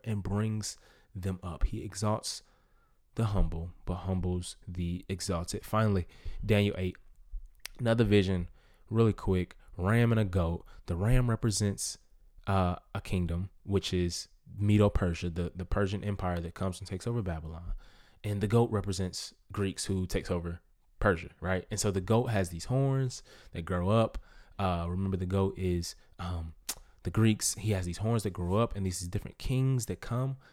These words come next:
But however, there's this little horn that grows, and it will wreak so much havoc, but, and particularly on God's people. Verse twenty-five will say this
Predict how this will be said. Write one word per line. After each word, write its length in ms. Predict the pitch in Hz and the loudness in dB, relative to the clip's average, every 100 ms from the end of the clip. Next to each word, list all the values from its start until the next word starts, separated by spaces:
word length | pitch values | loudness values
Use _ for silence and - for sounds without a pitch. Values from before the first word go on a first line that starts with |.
| - | -8
But 120 | 98 | -4
however, 480 | 98 101 113 120 120 | -2 0 0 0 0
there's 220 | 104 98 | 0 0
this 160 | 90 80 | -4 -8
little 380 | 95 139 165 139 | -4 2 4 6
horn 340 | 110 90 85 | 6 6 4
that 140 | 85 87 | -4 -2
grows, 400 | 92 87 87 90 | 0 0 0 -2
and 100 | 101 | -2
it 40 | |
will 180 | 104 95 | 0 0
wreak 260 | 101 110 | 0 -2
so 380 | - - - 139 | -4 -6 -2 0
much 220 | 135 113 | 2 0
havoc, 500 | - 90 85 80 - - - - - | -2 -2 -4 -6 -10 -18 -18 -20 -12
but, 100 | - | -6
and 140 | - 98 | -2 0
particularly 760 | - - 151 127 90 85 85 - - - | 0 2 0 2 0 -2 -4 -10 -20 -2
on 200 | 104 92 | 0 2
God's 580 | 92 90 87 85 - - - - - | 2 2 2 0 -8 -14 -20 -14 -2
people. 420 | - 90 - 85 - - - | -2 -2 -8 -12 -18 -20 -4
Verse 200 | 101 95 | 0 0
twenty-five 480 | - 95 - 95 92 | 2 0 4 4 4
will 80 | 87 | 2
say 180 | 92 | 0
this 380 | 87 90 87 - | 2 2 0 -4